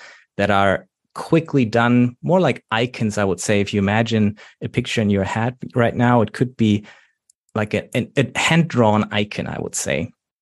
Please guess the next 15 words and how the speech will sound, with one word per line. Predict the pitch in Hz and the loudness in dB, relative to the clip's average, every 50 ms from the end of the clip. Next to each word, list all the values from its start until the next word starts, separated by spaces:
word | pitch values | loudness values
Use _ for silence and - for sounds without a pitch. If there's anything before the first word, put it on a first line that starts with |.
| _ _ _ _ _ _ - | _ _ _ _ _ _ -2
And | - 117 117 | 2 2 4
then | 107 104 104 101 - - _ | 4 4 4 2 0 -2 _
perhaps | - 110 95 101 101 98 - | 0 0 0 0 -2 0 0
emojis | 101 95 95 98 104 107 - - 104 101 98 95 95 - | 0 2 4 4 4 2 2 0 -2 -2 -2 -2 -2 -4
to | - - - | -6 -8 -8
express | - - - - - 135 113 - - | -6 -8 -10 -4 -2 -2 0 0 -2
ideas | 92 92 87 101 101 101 90 - | -2 -2 -2 -2 -4 -4 -4 -6
and | - - | -10 -8
concepts. | - - 80 - - - - - - - | -8 -8 -8 -6 -6 -6 -6 -6 -8 -8
I | - - | -8 -2
think | - 131 127 120 | 0 2 2 4
that's | 131 131 123 - - - | 4 2 0 0 -2 0
what | 107 110 | 2 2
I | 110 110 113 110 | 4 2 2 0
say | - - - 113 104 101 95 98 104 | 0 -2 0 0 2 2 0 -2 -4